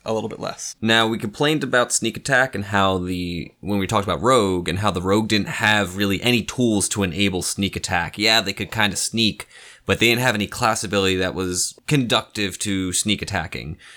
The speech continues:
Speaker 2: We'll see that the ninja actually does have support, does have things that say, "Hey, you're good at sneak attacking. You can get it off more often."
Speaker 1: And they also get poison use. This is the, the godsend that replaces trap finding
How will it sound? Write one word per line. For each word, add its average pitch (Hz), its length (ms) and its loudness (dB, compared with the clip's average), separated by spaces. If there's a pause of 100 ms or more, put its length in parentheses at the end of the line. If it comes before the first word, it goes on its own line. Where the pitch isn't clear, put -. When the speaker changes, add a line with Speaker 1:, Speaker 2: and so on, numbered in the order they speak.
(180)
Speaker 2:
We'll 113 140 4
see 143 180 4
that 135 140 2
the 117 80 0
ninja 113 360 0
actually 101 420 2
does 95 400 -2
have 92 220 -2
support, - 600 -4
does 101 280 2
have 98 200 0
things 98 260 -2
that 95 140 -4
say, 90 180 0
"Hey, 92 540 0 (200)
you're 98 220 0
good 87 300 -4
at 80 100 -8
sneak 80 300 -6
attacking. 85 380 -6
You 104 140 0
can 104 160 0
get 92 160 0
it 90 80 -4
off 87 220 -2
more 87 240 -4
often." - 420 -14 (220)
Speaker 1:
And 185 220 2
they 190 100 2
also 170 260 -2
get 170 240 0
poison 165 540 0
use. 117 460 -2
This 160 400 2
is 120 560 0
the, 113 360 -2
the 110 360 -4
godsend 123 680 0
that 120 160 0
replaces 147 580 2
trap 131 360 2
finding 117 680 -2